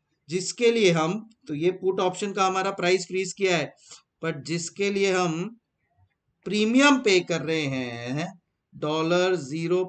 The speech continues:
पॉइंट ज़ीरो नाइन सिक्स का, ठीक है। तो अब ये, ये जो यहाँ पे मैंने लिखा है,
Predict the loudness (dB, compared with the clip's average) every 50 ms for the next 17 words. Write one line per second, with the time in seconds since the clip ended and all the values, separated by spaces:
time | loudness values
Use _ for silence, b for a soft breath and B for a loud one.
0 | -4 -6 -6 -4 -4 -4 -4 -4 -6 -6 -4 -2 -2 -2 -2 -4 -6 -6 -4 -4
1 | -2 -2 -2 -2 -2 -4 -4 -6 -6 -4 -4 -4 -4 -4 -6 -6 -8 -10 -12 -14
2 | -14 -16 -18 -12 -6 -2 -2 -2 -2 -4 -8 _ _ _ _ _ _ _ _ _
3 | _ _ _ _ _ _ _ _ -20 -20 -20 -20 _ _ _ _ _ _ _ _
4 | _ _ -10 -10 -8 -4 -2 -2 -2 -2 0 0 2 2 2 0 0 0 2 2
5 | 4 4 4 4 2 0 -2 -4 -6 -6 -6 -6 -4 -6 -6 -6